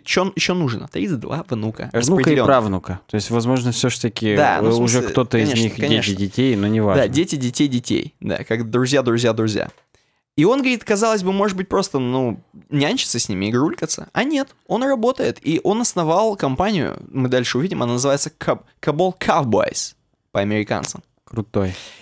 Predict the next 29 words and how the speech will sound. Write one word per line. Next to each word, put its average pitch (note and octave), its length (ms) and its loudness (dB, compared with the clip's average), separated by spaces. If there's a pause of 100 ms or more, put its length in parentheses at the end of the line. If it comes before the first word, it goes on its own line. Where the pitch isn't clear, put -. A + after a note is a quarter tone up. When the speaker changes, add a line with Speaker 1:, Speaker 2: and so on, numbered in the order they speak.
(160)
Speaker 1:
И, - 60 -10
короче, A#3 480 0
Ка-, C3 260 -2
Cabal G#3 320 0
Cowboys E4 600 0
просто, - 460 -2
э, A2 580 -2
они B3+ 260 -2
занимаются G#3 520 0
тем, F4 160 -4
что - 160 -2
обслуживают F#3 640 0
в - 40 -4
основном D#3+ 500 -2
банковские, A#2 580 -4
конечно F#2+ 400 -6
же, A2+ 100 -6
все - 240 -2
системы, - 320 -2
потому C3+ 140 0
что - 80 -6
все - 260 0
банковские A#2+ 500 -2
системы, - 260 -6
почти - 280 -4
все, - 240 -2
здесь G#2 220 -2
есть G#2+ 200 -4
инфографика, B2+ 600 -4